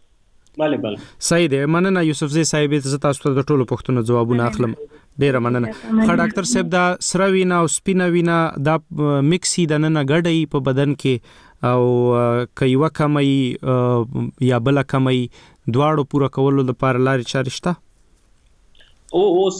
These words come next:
Speaker 1: آه، د یو خو ډېره مننه کوم یوسفزۍ صاحب نه چې زنګ یې وهه، سوال پوښتنه یې وکړه. نو اوس خو موږ سره ماشینونه شته، آه، یعنی په وجود کې دواړه وینې ګډې وي، خو بیا ماشین شته چې سنټریفیوج ماشین موږ ورته وایو، د هغې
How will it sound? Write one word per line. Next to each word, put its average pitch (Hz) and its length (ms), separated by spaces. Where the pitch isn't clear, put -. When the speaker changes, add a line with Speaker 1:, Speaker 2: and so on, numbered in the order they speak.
Speaker 1:
آه، 170 320
د 156 180
یو 165 140
خو 165 120
ډېره 165 240
مننه 170 300
کوم 156 260
یوسفزۍ 143 500
صاحب 139 180
نه 139 180
چې 127 200
زنګ 135 240
یې 143 140
وهه، 127 420
سوال 120 340
پوښتنه 139 400
یې 131 80
وکړه. 127 480
نو 117 80
اوس 175 160
خو 208 80
موږ 214 220
سره 208 180
ماشینونه 196 560
شته، - 160
آه، 170 560
یعنی 139 180
په 139 220
وجود 214 280
کې 185 200
دواړه 147 320
وینې 151 200
ګډې 165 300
وي، 165 120
خو - 160
بیا 139 100
ماشین 147 400
شته - 300
چې - 80
سنټریفیوج 123 840
ماشین 117 360
موږ 147 140
ورته 131 300
وایو، 131 380
د 120 80
هغې 113 220